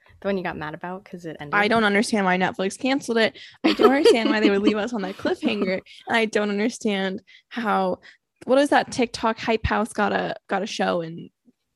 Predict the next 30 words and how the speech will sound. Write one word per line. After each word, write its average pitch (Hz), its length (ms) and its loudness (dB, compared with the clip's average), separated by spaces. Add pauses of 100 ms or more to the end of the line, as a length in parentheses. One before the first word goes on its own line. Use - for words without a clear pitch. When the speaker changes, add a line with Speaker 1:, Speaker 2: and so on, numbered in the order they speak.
(140)
Speaker 2:
they 196 140 2
didn't? 151 440 -4 (200)
Speaker 1:
Yeah. 170 240 -4 (760)
Speaker 2:
Justice 220 540 0
for 190 160 -2
me. 185 340 -6 (100)
Speaker 1:
<laughs> - 1040 0
Justice 262 360 2
for 254 120 -2
the 233 140 -2
Society. 185 500 -2 (100)
Speaker 2:
If 285 60 2
Netflix - 440 0
is 98 140 -4
listening. - 540 -4 (840)
Rude. - 280 -2 (360)
Speaker 1:
<laughs> - 360 -10
Speaker 2:
I 240 100 2
did 240 180 -2
see, 320 140 -2
like, 330 160 -2
Dove 220 240 2
Cameron, 175 520 -8 (260)
but 196 300 -2 (520)
then 254 120 -2
I 262 60 2
looked 226 260 -2
at 302 120 -2
Catherine 240 380 0
Newton 233 400 -4